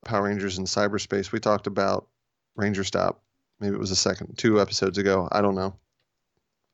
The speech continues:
They have two this year as well, one in June and one in November. And I'd love to go. I'm not sure that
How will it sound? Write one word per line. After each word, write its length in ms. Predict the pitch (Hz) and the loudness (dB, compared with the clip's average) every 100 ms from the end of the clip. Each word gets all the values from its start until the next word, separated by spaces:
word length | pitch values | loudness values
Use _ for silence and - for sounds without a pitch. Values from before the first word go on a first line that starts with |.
| - | 2
They 100 | 123 | 6
have 200 | 139 110 | 6 2
two 220 | - 135 | 0 2
this 220 | 117 113 | 4 0
year 180 | 123 120 | 2 2
as 120 | 110 | 2
well, 340 | 110 113 120 110 | 4 4 4 2
one 200 | 107 107 | 0 0
in 100 | 101 | 0
June 260 | 92 107 | 0 0
and 120 | 104 95 | 0 0
one 180 | 101 | 0
in 340 | 101 101 98 95 | 0 -2 -2 0
November. 600 | 92 98 110 120 127 - _ _ _ _ _ - | 0 2 4 6 4 0 _ _ _ _ _ -6
And 580 | 98 101 101 98 98 98 - - - _ _ _ | 0 4 4 4 2 -2 -4 -8 -16 _ _ _
I'd 160 | - 101 | -2 0
love 280 | 98 101 98 | 2 2 2
to 100 | 113 | 0
go. 400 | 117 117 131 135 _ - | 4 4 2 -4 _ -10
I'm 160 | 98 101 | -4 -2
not 200 | 98 - | -2 -2
sure 300 | - 101 95 | 0 0 2
that 160 | 101 | -2